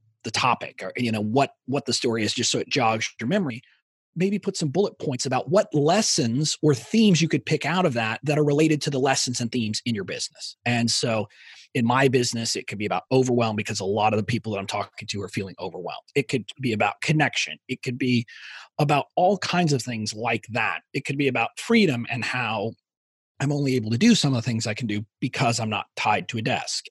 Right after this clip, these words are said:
And so all of those things now come naturally for me. But early on, keep a journal and just do it. But, <laughs> I mean, let me give you some examples of stories I've told.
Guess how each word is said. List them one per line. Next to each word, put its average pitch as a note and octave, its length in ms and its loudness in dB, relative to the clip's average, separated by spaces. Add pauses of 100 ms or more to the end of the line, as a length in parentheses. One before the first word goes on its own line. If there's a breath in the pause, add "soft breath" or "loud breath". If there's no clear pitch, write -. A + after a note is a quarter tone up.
And A#2 240 0
so A2 480 0 (640 loud breath)
all G#3+ 300 6
of D#3 200 2
those D#3 380 2
things A2 580 -6 (540)
now D3+ 300 -2
come D3 260 -2
naturally A2 440 -4
for G2 160 -10
me. G2+ 400 -6 (340 soft breath)
But C3+ 240 -2
early A3 220 4
on, E3 180 0
keep F3 280 0
a A#3+ 60 6
journal B2+ 460 0 (180)
and C3+ 120 2
just B2 240 0
do G3 220 6
it. F2+ 180 -4 (260)
But, D3 220 4 (240 loud breath)
<laughs> - 240 -8
I - 160 0
mean, F3 100 4
let G3+ 100 2
me A#3 60 6
give A3 160 4
you G3+ 140 6
some F3 160 2
examples B2 500 0
of G#2 80 -10
stories G2 340 -4
I've E2 120 -12
told. - 160 -14